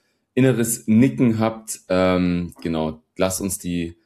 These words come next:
mal kurz, ähm, Schritt für Schritt durchgehen, denn wie du schon gerade eben gesagt hast, selbst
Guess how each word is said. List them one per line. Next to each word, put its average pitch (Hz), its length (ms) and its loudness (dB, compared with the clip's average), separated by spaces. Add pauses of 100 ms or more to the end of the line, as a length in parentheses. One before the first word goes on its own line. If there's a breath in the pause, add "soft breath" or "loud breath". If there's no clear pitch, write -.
(200)
mal 90 160 -6
kurz, - 540 -6
ähm, 80 640 -4
Schritt - 180 -6
für 87 140 -14
Schritt - 400 -12
durchgehen, 95 580 -2
denn 90 220 -2
wie 95 80 -2
du 90 60 -6
schon 95 220 -6
gerade 92 280 0
eben 90 160 -2
gesagt 90 340 -2
hast, 92 240 -6 (480 soft breath)
selbst - 560 -2